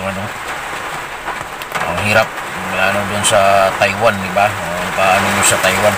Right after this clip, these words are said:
So, napaka, ano daw yung, ano, ah, lindol doon. So, sana yung mga kababayan natin dyan na nasa Taiwan, ingat-ingat po kayo. Ah,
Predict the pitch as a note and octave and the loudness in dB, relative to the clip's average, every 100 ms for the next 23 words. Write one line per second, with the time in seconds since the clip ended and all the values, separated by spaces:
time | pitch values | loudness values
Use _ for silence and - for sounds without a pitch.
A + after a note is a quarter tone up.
0 | - F2+ F2+ - - - - - - - | 0 -2 -2 -2 -2 -2 -2 -4 -2 -2
1 | F#2 - G#2 G2+ G2 G2 F#2+ G2 G2+ G2 | 0 2 4 4 4 2 0 0 0 0
2 | G2 G#2+ - F#2 F#2+ F2+ E2+ F2+ D#2+ - | -2 -4 -4 -2 2 2 2 2 0 -2
3 | - - - - - - G2 G2+ G2+ G#2 | -2 -2 -2 -2 -2 0 0 0 2 0
4 | G#2 F#2+ G2 G#2 - - - - - - | 0 0 -2 -2 -4 -8 -10 -10 -8 -6
5 | - - - G#2+ A2+ A#2+ G#2+ G#2+ G#2 G#2 | -4 -2 2 4 4 2 0 0 2 2
6 | - F#2+ G2+ G2+ G#2 G#2 G#2 G#2 G#2 G#2 | 0 0 2 4 4 2 0 -2 -2 2
7 | B2 G#2+ F#2 F#2 F#2 F2 - - - - | 2 0 -2 0 0 -2 -4 -6 -6 -6
8 | - - - - G#2+ A2 G#2+ A#2+ G#2+ G2+ | -6 -4 0 2 2 2 2 2 0 -2
9 | G2 F#2+ G2+ - G2 G#2 G#2 - - - | -4 -4 -4 -4 -2 0 0 -2 -2 -2
10 | - - - - - - - - - - | -2 -2 -2 -2 -4 -6 -6 -6 -4 -4
11 | - D#2 D#2 | -4 -4 -4